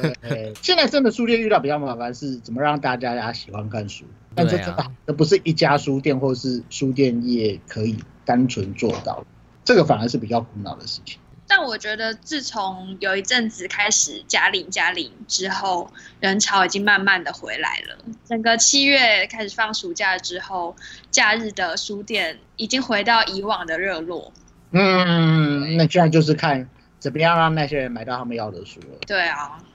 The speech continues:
Speaker 1: 对啊，那个就是书店，其实做书店其实真的就是让客人买到他们想要的书，或者是让他们看到他们想买的书。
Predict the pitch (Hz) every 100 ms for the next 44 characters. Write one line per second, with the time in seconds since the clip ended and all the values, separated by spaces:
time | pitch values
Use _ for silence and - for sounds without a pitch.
0 | - - 104 101 110 180 135 143 131 131
1 | 123 113 - 120 131 120 110 147 160 160
2 | 190 160 156 156 123 123 139 127 127 123
3 | 123 139 117 120 - - - 147 123 113
4 | 110 117 117 - 104 107 - 107 - 110
5 | 131 143 135 135 143 131 123 127 123 120
6 | 110 - - - - _ - 143 117 113
7 | - 120 117 95 107 - -